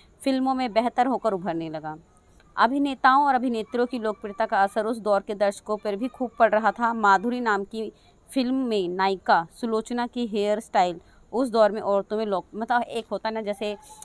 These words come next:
हम तेरे नाम मूवी देख लें तो जिसमें सलमान खान के बाल ऐसे होते हैं, है ना, गजनी मूवी देख लें तो उसके वो जो हमारे आमिर खान जी उनके बाल ऐसे होते हैं, तो same हमारा, अ,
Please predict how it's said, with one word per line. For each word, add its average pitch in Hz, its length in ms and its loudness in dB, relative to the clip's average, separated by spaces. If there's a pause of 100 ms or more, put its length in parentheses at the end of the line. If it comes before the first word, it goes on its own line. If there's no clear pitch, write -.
(120)
हम 208 180 -2
तेरे 214 260 -2
नाम 214 160 0
मूवी 214 240 -6
देख 190 200 -6
लें 196 120 -4
तो 202 120 -10
जिसमें 202 240 -10
सलमान 202 340 -2
खान 202 200 -8
के 208 100 -6
बाल 190 220 0
ऐसे 190 220 -4
होते 190 260 -6
हैं, 185 140 -8
है 214 100 -6
ना, 254 140 0 (320)
गजनी 226 360 -2
मूवी 226 260 -6
देख 202 220 -4
लें 208 100 -4
तो 220 100 -8
उसके 214 180 -8
वो 214 240 -4
जो 208 300 -6 (180)
हमारे 196 300 -2
आमिर 208 240 -4
खान 202 240 -4
जी 196 100 -4
उनके 208 200 -4
बाल 196 180 2
ऐसे 196 220 -4
होते 196 160 -4
हैं, 190 100 -4
तो 220 100 -10
same 220 320 -6
हमारा, 214 300 0
अ, 214 60 -2